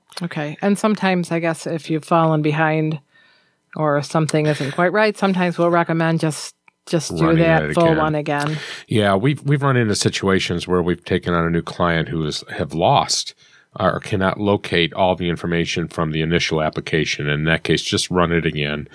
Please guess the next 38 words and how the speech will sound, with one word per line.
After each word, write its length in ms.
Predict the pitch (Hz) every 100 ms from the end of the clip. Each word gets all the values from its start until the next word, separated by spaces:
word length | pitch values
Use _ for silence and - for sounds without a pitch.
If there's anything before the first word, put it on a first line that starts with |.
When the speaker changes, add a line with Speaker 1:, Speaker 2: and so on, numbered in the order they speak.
| - - -
Speaker 2:
in 160 | - 80
total, 340 | - 78 78
and 120 | 78 80
at 40 |
least 180 | 107 -
you 40 | 90
won't 120 | 80
get 160 | 82
cited 380 | - 82 80 78
for 100 | -
not 200 | 78 76
doing 180 | 82 73
primary 400 | - 80 76 73
source 260 | - 78 -
verification 800 | 78 73 - - 76 - 71 - - -
of 80 | 151
Speaker 1:
Mm-hmm. 160 | 104
Speaker 2:
education 500 | 80 71 - 82 -
training. 200 | 78 80
You 40 | 82
might 180 | 92 -
get 180 | 82 - -
cited 400 | - 107 87 71
for 140 | 85
not 220 | 82 78
having 240 | 82 78 73
it 260 | 73 - _ _ _ 95
done 240 | 85 80
at 140 | 73
the 80 | -
time 520 | - - 85 76 71 -
that 140 | 78
they 80 | 78
originally 680 | 71 78 76 80 71 71 - -
applied, 680 | - - 151 110 80 - 180
Speaker 1:
Mm-hmm. 300 | 170 160 139 -
Speaker 2:
uh, 140 | 80
but 280 | 76 82